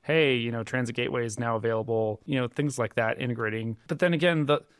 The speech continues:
platforms like yours help solve that and make it easier. So it's like, I, I have some design principles. I think we'll go over it later. But one of them is, like, any core feature that runs your environment, especially in networking,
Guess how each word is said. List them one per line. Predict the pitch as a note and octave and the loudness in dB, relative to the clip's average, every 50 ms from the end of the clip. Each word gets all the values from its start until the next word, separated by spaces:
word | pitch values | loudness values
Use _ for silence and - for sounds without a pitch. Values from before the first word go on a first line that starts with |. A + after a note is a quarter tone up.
| _ _ _ | _ _ _
platforms | - - D3 - - - - F3 E3+ D#3+ D3 B2 - | -4 -2 -2 -2 0 0 2 4 4 4 4 2 2
like | C3 A#2+ G#2+ G#2 | 2 2 0 -2
yours | A2 A2 C3+ D3+ D3+ C#3 C3 B2 A#2 A2 | -2 2 4 4 4 4 4 2 0 -4
help | - - - - - C3+ - - | -6 -10 -6 -2 -2 -2 -2 -4
solve | - - - - - A#2 A#2 B2 C3 C3 A#2+ A#2 | -6 -8 -4 -2 0 2 4 4 2 2 0 -2
that | A#2 G#2 A2+ A#2 | -2 -2 -2 -2
and | A2 G#2+ | -4 -6
make | G#2+ - | -6 -6
it | - - - _ _ _ | -8 -10 -12 _ _ _
easier. | - C3+ C#3+ D3 C3 A#2 A#2 A2+ G#2 A2 A2+ A#2+ G#2 | -4 -2 0 0 0 0 -2 -4 -4 -4 -6 -6 -8
So | - - B2 A#2+ A#2 | -6 -4 -2 -2 -2
it's | - - - | -4 -4 -2
like, | B2 A#2+ A#2 - - - F#2+ - _ _ _ _ _ _ | -2 -2 -2 -4 -8 -10 -12 -16 _ _ _ _ _ _
I, | C3+ C3+ D3+ D#3+ - | 0 0 0 0 -2
I | - D3+ C#3+ C3+ | 0 2 2 4
have | D#3 E3+ D#3 - | 4 2 0 0
some | - C3 C3 | 0 0 0
design | B2 A#2 - A#2+ A#2+ A#2 G#2 | 0 2 0 0 0 0 -2
principles. | - A#2 G#2+ - A2+ A2 G#2 A#2 | -4 -6 -4 -2 -2 -2 0 -2
I | A2 | -2
think | - B2 A#2 | -2 -4 -6
we'll | A2+ A2 | -6 -4
go | G#2+ A2+ A2 | -2 -2 -2
over | G#2+ G2+ G#2 | -2 -2 -4
it | G#2 - | -4 -4
later. | G#2+ A2 A2 A2+ A2 G#2 G2+ | -4 -4 -4 -4 -4 -4 -6
But | G#2 A2 - | -6 -6 -4
one | B2 C3 | -4 -4
of | C#3+ C#3 | -2 0
them | C3 B2+ A2+ A2 | 0 0 0 0
is, | G#2+ G#2+ G#2+ A2 | -4 -6 -4 -4
like, | A#2 A2 A#2 - _ _ _ | -4 -4 -4 -6 _ _ _
any | - D#3+ E3+ E3+ D#3 - - _ - | 0 2 2 2 2 0 -4 _ -10
core | - - D3 D3+ C#3 | -2 2 4 4 4
feature | - - B2+ B2 - - C3+ | 4 2 -2 -2 0 0 0
that | A#2+ A#2+ - | 0 0 -2
runs | B2+ A2 G#2+ A2+ A#2+ G#2+ A#2+ | -2 -2 0 0 0 0 0
your | A#2 A2 | -2 -2
environment, | G#2+ G2+ G2+ G#2 A2 - G#2+ A2+ A#2 A#2+ - - - | -2 -2 -2 -2 -4 -4 -4 -4 -6 -6 -8 -10 -10
especially | - - - B2+ A#2 - B2 A#2 | -8 -4 -4 -2 -2 -2 -2 -2
in | G#2+ G#2 | -2 -4
networking, | G#2 - - A2 G#2+ - C3+ B2+ C3 C3 B2 | -4 -6 -6 -8 -8 -6 -4 -4 -4 -4 -6